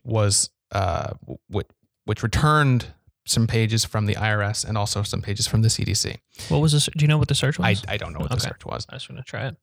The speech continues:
Speaker 1: But, um, within those search results, some of the, the government pages had a little icon next to them that was a little blue shield with a check mark in it, very similar to the Twitter verification badge and almost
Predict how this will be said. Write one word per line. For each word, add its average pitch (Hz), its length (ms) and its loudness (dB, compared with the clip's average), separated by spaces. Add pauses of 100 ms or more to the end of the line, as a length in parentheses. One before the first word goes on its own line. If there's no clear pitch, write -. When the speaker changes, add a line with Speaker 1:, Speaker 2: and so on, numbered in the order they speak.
Speaker 1:
But, - 400 0
um, 98 380 0 (140)
within 139 440 0
those 113 420 4 (400)
search - 340 0
results, 101 520 0 (400)
some - 360 4
of 123 340 0
the, 90 120 -2
the 113 140 2
government 120 500 2 (300)
pages 120 600 0 (360)
had 107 320 0
a 101 60 2
little 143 520 2
icon 117 680 -2 (960)
next 117 340 0
to 104 80 0
them 95 340 0 (280)
that 87 260 0
was 104 140 2
a 101 60 2
little 101 200 2
blue 123 260 2
shield 110 460 2
with 107 120 2
a 110 40 0
check - 320 -2
mark 98 200 -4
in - 80 -4
it, - 100 -4
very 131 240 2
similar 151 320 2
to - 140 -2
the 127 60 4
Twitter 123 260 0
verification 117 600 0
badge 113 320 2 (280)
and 113 260 2
almost 139 360 4